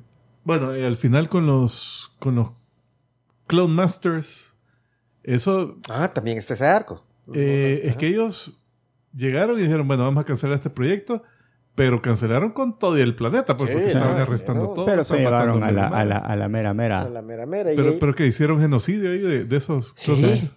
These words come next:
Speaker 2: y ahorita tienen capturado a la mera mera, o sea, a la,
Speaker 1: A la,
Speaker 2: a
Speaker 1: a
Speaker 2: la,
Speaker 1: la mamá
Speaker 2: a la
Speaker 1: de
Speaker 2: mera
Speaker 1: la
Speaker 2: clonara, a
Speaker 1: Ajá.
Speaker 2: la mera clonadora.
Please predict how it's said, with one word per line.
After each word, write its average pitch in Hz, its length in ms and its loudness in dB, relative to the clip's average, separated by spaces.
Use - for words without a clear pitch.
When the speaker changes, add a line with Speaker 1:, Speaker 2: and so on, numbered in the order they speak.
Speaker 2:
y 156 200 0
ahorita 135 880 0
tienen 160 460 -2
capturado 185 760 0
a 113 40 -2
la 101 220 -6
mera 101 520 -4
mera, 269 320 2
o 139 100 -6
sea, 156 240 0
a 123 40 0
la, 120 100 -2
Speaker 1:
A 127 140 -12
la, 127 80 -4
Speaker 2:
a - 20 -2
Speaker 1:
a - 60 -2
Speaker 2:
la, 127 80 0
Speaker 1:
la 117 40 2
mamá 120 300 2
Speaker 2:
a - 20 0
la 156 60 2
Speaker 1:
de 208 60 2
Speaker 2:
mera 247 140 2
Speaker 1:
la - 60 -12
Speaker 2:
clonara, 247 400 0
a - 160 -8
Speaker 1:
Ajá. 151 120 0
Speaker 2:
la 143 120 2
mera 214 340 0
clonadora. 175 540 0